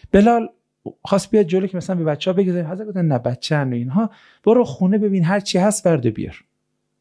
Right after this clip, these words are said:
خونه ما.» بلال رفت و نگاه کرد خونه پیغمبرم که هیچی نبود. دید هشت تا گردو اونجا هست. همون گردوها رو برداشت اومد و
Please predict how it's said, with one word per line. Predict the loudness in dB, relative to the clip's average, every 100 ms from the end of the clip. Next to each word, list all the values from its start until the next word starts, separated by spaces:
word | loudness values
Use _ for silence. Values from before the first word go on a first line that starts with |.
| _ _ _
خونه | 4 4 4
ما.» | 0 -6 _ _ _ _ _ _
بلال | 2 4 4 2
رفت | 0 0 -2 -4
و | -2 -2 -8 -2
نگاه | 2 2 2
کرد | -2
خونه | -2 -2
پیغمبرم | -2 -2 -2 -2
که | -4
هیچی | -2 0 2 2
نبود. | 4 4 2 -2
دید | -4
هشت | -2 -2 -2
تا | -2
گردو | 2 2 2 -2
اونجا | -2 -4 -8 -6 -6
هست. | -8 -20 _ _ -4
همون | -2
گردوها | 0 0 0 -2
رو | 0
برداشت | -2 -4 -4
اومد | 0 0 0
و | -4